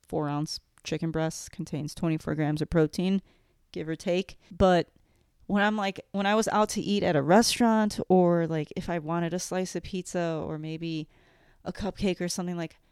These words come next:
my brain was so trained to physically track everything on my phone that if I wasn't able to, I would literally get anxiety,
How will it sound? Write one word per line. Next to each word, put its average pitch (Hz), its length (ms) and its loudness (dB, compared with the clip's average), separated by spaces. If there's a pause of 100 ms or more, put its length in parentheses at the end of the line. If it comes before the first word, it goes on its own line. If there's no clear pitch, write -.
(340)
my 180 400 -4 (100)
brain 180 580 -2
was 185 160 -2
so 180 400 0
trained 190 760 0 (120)
to 165 220 -4 (300)
physically 208 500 -4
track 170 440 -4
everything 190 400 -6
on 185 120 -6
my 170 160 -4
phone 175 640 -4 (440)
that 170 160 -2
if - 180 -2
I 180 200 0
wasn't 208 480 -2
able 165 340 -4
to, 233 420 -4 (280)
I 175 220 -2
would 180 340 -4 (280)
literally 170 880 -4 (640)
get 156 140 -2
anxiety, 139 640 -4